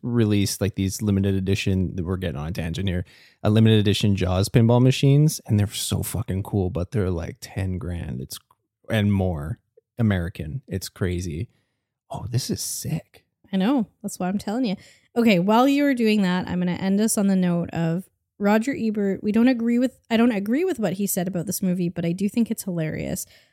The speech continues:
Speaker 2: So let's wrap up talking about Twister with Roger Ebert's byline about it. He gave it two and a half out of four stars, and this is what he said. Quote,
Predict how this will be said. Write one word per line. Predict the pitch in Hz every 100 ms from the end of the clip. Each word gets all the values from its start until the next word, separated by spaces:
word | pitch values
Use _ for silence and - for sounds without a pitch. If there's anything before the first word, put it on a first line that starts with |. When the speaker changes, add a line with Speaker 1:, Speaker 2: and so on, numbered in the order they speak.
| _ _ -
Speaker 2:
So | 220
let's | 240 262 -
wrap | 208 208 247
up | 254
talking | - 220 220
about | 202
Twister | - 196 - 185 185
with | 190
Roger | 208 180 202 180
Ebert's | - 170 165 170 - - _ _ _ _ _ _ _ _ -
byline | 190 202 190 180 170 165
about | 156 156
it. | 170 -
He | 190
gave | 180
it | 185
two | -
and | 220
a |
half | 214 196
out | 185
of | 185
four | 180 175
stars, | - 165 160 160
and | 175 170
this | 170
is | 196
what | 180
he |
said. | - 175 - 226 - _ _ _
Quote, | - 180 143